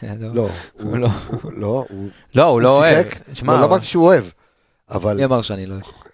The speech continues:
Speaker 1: אני זוכר, אז היה, אם אני לא טועה, זה היה נגד סכנין בחוץ, שהיה שם איזה מישהו שהיה חסר ב-, בקשר
Speaker 3: בגביע.
Speaker 1: האחורי. נכון.
Speaker 2: גביע.
Speaker 1: ואתה, אז,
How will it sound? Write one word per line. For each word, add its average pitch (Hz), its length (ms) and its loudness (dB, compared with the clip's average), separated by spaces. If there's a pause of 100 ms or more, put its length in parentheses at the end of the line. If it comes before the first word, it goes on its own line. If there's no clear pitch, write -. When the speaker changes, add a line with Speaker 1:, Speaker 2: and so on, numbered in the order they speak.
Speaker 1:
אני 120 120 -6
זוכר, 120 200 -2
אז 131 220 -6
היה, 147 260 -4
אם 117 180 -12
אני 131 80 -6
לא 175 40 -8
טועה, 170 140 -8
זה 151 60 -2
היה 156 60 0
נגד 139 240 -6
סכנין 131 400 -6
בחוץ, 131 440 -2 (500)
שהיה 123 240 0
שם 156 180 -4
איזה 117 340 -4
מישהו 131 240 -6
שהיה 120 340 -2
חסר 127 480 -2 (320)
ב-, 107 300 -4 (120)
בקשר 104 380 -4
Speaker 3:
בגביע. 139 120 4
Speaker 1:
האחורי. 123 220 -4 (320)
נכון. 123 280 0
Speaker 2:
גביע. 80 120 -10 (220)
Speaker 1:
ואתה, 120 280 -2
אז, 123 160 -6